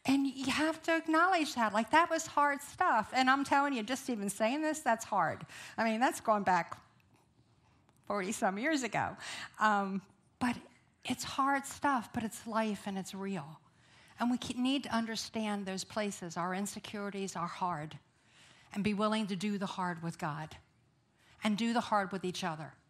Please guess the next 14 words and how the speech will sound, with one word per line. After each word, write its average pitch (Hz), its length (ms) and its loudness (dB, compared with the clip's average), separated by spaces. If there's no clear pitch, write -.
To 202 80 -4
be 233 160 0
transparent. 196 800 -4
But, 190 220 -6
you 202 60 -4
know, 196 160 -2
the 190 100 -8
transparency 202 800 -4
comes 180 400 -6
when 170 120 -6
we 175 100 -6
know 165 180 -6
God's 156 320 -4
safe. - 460 -14